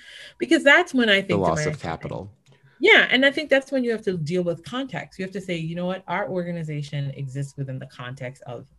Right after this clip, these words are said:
Speaker 1: the U S, which is this thing." I don't know if you all saw, but there was some, some weird piece running around on social media about how certain, certain phrases were gonna be banned in certain institutions,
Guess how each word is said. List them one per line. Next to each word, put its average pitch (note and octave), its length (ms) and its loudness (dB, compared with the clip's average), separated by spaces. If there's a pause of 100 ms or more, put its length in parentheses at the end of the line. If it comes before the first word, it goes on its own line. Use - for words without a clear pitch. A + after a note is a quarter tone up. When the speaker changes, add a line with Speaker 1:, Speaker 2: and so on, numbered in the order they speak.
(140)
Speaker 1:
the B2+ 100 -12 (160)
U B2+ 120 -8
S, - 320 -14
which B2 220 -14
is C3+ 160 -16
this - 240 -16
thing." - 360 -12 (880)
I F3+ 60 2
don't A3 140 2
know A#3+ 80 0
if A3+ 100 -6
you F#3+ 120 0
all E3+ 140 2
saw, D#3 240 -4
but - 140 -8
there D3+ 120 -4
was D3+ 160 -6
some, C#3+ 420 -2
some C#3+ 400 -4
weird C#3+ 400 0
piece C#3 300 -6
running C3+ 260 -4
around B2 540 -8
on A#2+ 380 -12
social C#3 340 -4
media B2+ 420 -8
about B2 380 -6
how A#2 500 -6 (420)
certain, D3 640 -2
certain D3+ 320 -6
phrases C3+ 480 -6
were B2+ 100 -8
gonna B2+ 200 -8
be B2+ 160 -12
banned A2 640 -6
in B2 160 -12
certain - 260 -14
institutions, C#3 800 -18